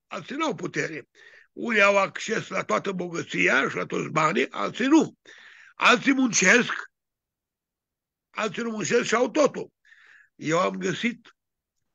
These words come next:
în toată opera lui Eminescu principii și chestiuni de o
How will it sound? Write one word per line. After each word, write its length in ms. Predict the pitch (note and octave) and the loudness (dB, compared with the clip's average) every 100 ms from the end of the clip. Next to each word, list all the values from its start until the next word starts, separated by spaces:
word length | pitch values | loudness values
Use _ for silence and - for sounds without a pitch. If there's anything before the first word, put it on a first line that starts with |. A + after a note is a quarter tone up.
| _ | _
în 200 | - D2+ - | -16 -16 -4
toată 300 | A#3 A#3+ G#3+ | -2 -2 -2
opera 300 | G#3+ - G2 | -2 -2 -4
lui 120 | F3+ | -4
Eminescu 560 | F3+ E3+ G#3+ - - | -6 -2 -2 -2 -10
principii 640 | - - - C3+ A3+ - - | -10 -10 -8 -4 -4 -2 -4
și 200 | - D#2+ D#2+ D#2 - _ | -6 -8 -8 -10 -16 _
chestiuni 680 | E2+ - - F2 A2+ G#3+ - - - - _ | -4 -4 -4 -4 -4 -6 -12 -20 -20 -20 _
de 220 | D#3 D3+ | -4 0
o 460 | F3+ F3 F3 F3 | 2 2 2 0